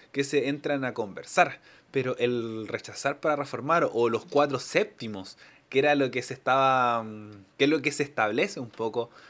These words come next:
eh, que se di-, estaba discutiendo esta semana, que se alargó la discusión establecida por el senador Latorre en la com-, en la Comisión de Constitución, que busca un poco,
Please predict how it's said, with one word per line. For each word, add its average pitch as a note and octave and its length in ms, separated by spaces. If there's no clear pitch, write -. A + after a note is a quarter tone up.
eh, G2+ 1080
que A2+ 100
se A#2+ 300
di-, A#2 180
estaba A#2 260
discutiendo A#2+ 360
esta - 140
semana, F3 380
que B2 80
se C3 120
alargó A#2 400
la G#2+ 100
discusión D3+ 640
establecida B2 440
por A#2 80
el A2+ 60
senador A2+ 320
Latorre C#3 460
en A#2 140
la A2+ 160
com-, A2+ 240
en A2 200
la G#2 140
Comisión G#2+ 300
de B2 60
Constitución, A2 500
que F3 100
busca F3 560
un C3+ 140
poco, C#3 420